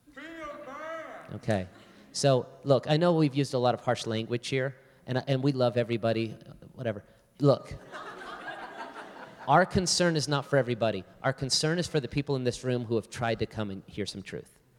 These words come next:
You are more valuable than that. And if this mess-, if, uh, honestly, if this, as a dude, you are more valuable. You, God has somebody for you. You need to, you need to,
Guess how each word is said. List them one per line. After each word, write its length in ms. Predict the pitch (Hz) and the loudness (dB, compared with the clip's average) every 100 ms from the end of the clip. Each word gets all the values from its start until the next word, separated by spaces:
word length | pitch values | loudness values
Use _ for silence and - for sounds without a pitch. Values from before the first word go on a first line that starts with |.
| _ - _ | _ -20 _
You 220 | 117 131 | 0 2
are 100 | 110 | 2
more 300 | 107 117 147 | 2 4 4
valuable 560 | 143 131 123 120 101 101 | 2 2 2 2 0 -2
than 140 | 98 | -4
that. 240 | 95 92 - | -8 -8 -6
And 100 | 117 | -6
if 120 | - | 0
this 200 | 143 - | 0 2
mess-, 220 | 139 131 | 0 0
if, 280 | - 107 123 - | -4 -4 -4 -2
uh, 140 | 147 | 0
honestly, 360 | 143 135 - 107 | 0 0 0 -2
if 100 | 101 | 0
this, 180 | 127 - - - | -4 -6 -12 -4
as 140 | 131 117 | -2 -2
a 60 | |
dude, 340 | 113 127 147 151 - | -2 0 0 -2 -6
you 100 | 135 | 0
are 60 | 131 | 0
more 220 | 120 143 | 2 0
valuable. 420 | 127 123 131 113 - - 113 | 0 0 0 -4 -10 -20 -12
You, 300 | 113 165 - | -2 0 0
God 220 | - 139 139 | 2 2 2
has 180 | 139 | 0
somebody 240 | - 117 104 | 0 -2 -4
for 140 | - | -4
you. 180 | 98 95 - - | -4 -4 -6 -8
You 100 | 120 | -4
need 120 | 127 | 0
to, 200 | 113 - | -2 -2
you 120 | 117 | -4
need 180 | 123 120 | -4 -4
to, 260 | 113 101 | -2 -2